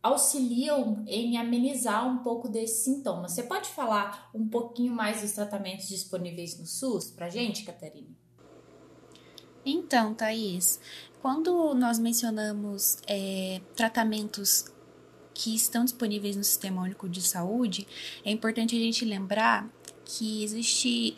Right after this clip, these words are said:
Speaker 2: uma relação de medicamentos que são essenciais. Nós chamamos de rename, Relação Nacional de Medicamentos Essenciais. Esses, é, medicamentos, eles fazem parte de uma assistência farmacêutica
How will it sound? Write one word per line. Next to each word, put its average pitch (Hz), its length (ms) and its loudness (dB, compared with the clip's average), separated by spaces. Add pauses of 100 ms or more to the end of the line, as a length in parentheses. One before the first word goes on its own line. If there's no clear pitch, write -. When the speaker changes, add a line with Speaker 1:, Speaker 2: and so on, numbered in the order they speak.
Speaker 2:
uma 226 160 4
relação 233 640 2
de 277 100 -4
medicamentos 202 800 -2
que - 100 -2
são 220 180 2
essenciais. 214 1080 2 (320)
Nós 220 240 -2
chamamos 220 520 0
de 220 180 0
rename, 220 1120 4
Relação 208 480 -2
Nacional 233 460 2
de 226 80 0
Medicamentos 208 680 -2
Essenciais. 214 840 0 (600)
Esses, 311 760 4
é, 202 600 0
medicamentos, 208 1000 -2 (280)
eles 214 380 2
fazem 220 540 2
parte 214 360 -2
de 208 80 -6
uma 214 140 -2
assistência 220 560 0
farmacêutica 196 1080 0